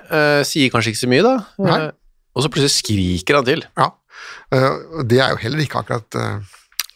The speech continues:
Speaker 2: tyder jo på at han var i balanse sånn
Speaker 1: Nei.
Speaker 2: rent kjemisk.
Speaker 1: Han var kanskje ikke så i balanse i utgangspunktet i sitt liv og sin sjel heller?
Speaker 2: Nei, og den kombinasjonen av, eh, av lav intelligens og høy promille er, eh,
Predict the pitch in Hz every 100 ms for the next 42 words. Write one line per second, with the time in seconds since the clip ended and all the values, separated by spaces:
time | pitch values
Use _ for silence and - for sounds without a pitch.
0 | _ _ - 123 62 - 117 - 131 -
1 | - 120 127 110 127 120 - 120 123 113
2 | 127 - - - 127 131 135 - - -
3 | _ - - - 104 170 156 165 170 185
4 | 180 180 135 104 131 - 151 143 123 -
5 | 92 87 101 98 120 117 107 95 107 117
6 | 117 110 110 107 104 107 107 110 190 -
7 | - - _ - 117 95 82 - _ -
8 | 113 127 117 120 160 160 127 123 120 135
9 | - 110 107 113 147 147 120 117 120 123
10 | 110 101 80 - - - - 107 107 117
11 | 117 110 92 104 113 110 131 113 113 113
12 | - 76 113 101 113 117 107 131 135 120
13 | 160 - 110 117 131